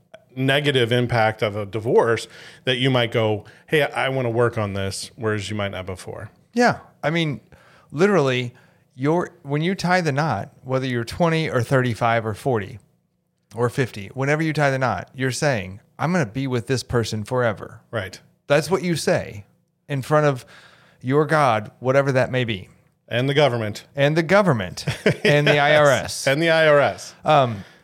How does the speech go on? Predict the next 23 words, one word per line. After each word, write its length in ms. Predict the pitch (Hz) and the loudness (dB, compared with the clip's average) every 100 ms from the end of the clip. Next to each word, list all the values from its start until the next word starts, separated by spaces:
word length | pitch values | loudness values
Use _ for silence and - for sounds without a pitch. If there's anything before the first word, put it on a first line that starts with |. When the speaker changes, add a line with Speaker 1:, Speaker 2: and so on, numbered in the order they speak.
| _ _ _ _ _ _ - - | _ _ _ _ _ _ -16 -6
Speaker 2:
so, 400 | - 143 135 - _ _ _ | 2 2 2 -4 _ _ _
y-, 120 | 123 - _ _ _ _ _ _ - | -16 -16 _ _ _ _ _ _ -6
I, 60 | |
I, 200 | 135 117 - | -6 -8 -8
I 60 | 135 | -4
mean, 260 | 135 127 107 _ - | -2 -4 -8 _ 0
every 300 | 151 156 160 | 2 2 2
five 320 | - 147 135 | 4 2 2
years 320 | 120 139 143 | 0 0 0
you 80 | 135 | 0
can 140 | 127 | -2
opt 320 | 107 113 123 110 | 0 -2 -2 -2
out. 300 | 110 165 - | 0 0 -2
I 40 | |
mean, 120 | 131 | -2
that 180 | 139 131 | -2 -2
seems 260 | - 151 135 | -4 -2 0
like 140 | 135 | -2
just 220 | 139 131 | -2 -4
a 60 | 127 | -4
bad 360 | 98 117 123 117 | -2 0 0 0
medical 340 | 113 175 135 | -2 0 -4
plan, 420 | - - 82 - | -8 -10 -12 -12